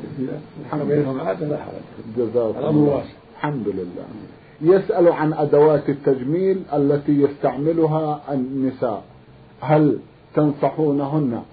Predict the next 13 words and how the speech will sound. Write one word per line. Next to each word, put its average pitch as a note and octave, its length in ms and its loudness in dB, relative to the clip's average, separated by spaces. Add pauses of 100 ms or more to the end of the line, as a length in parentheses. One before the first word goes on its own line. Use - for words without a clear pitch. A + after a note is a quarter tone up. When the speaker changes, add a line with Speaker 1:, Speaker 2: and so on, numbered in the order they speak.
(260)
Speaker 2:
بالاستمرار C#3+ 800 2
عليها D3 500 2 (340)
أم C#3 180 -2
بالابتعاد C#3 680 4
عنها، D3 400 -2 (340)
ولا C#3 460 6
سيما D3 600 2
إذا C#3 400 2 (120)
كانت E3 460 0 (680)
تؤثر D#3+ 680 2
على D3+ 220 4
الوضوء؟ C3 480 4 (360)
لأن D3 480 2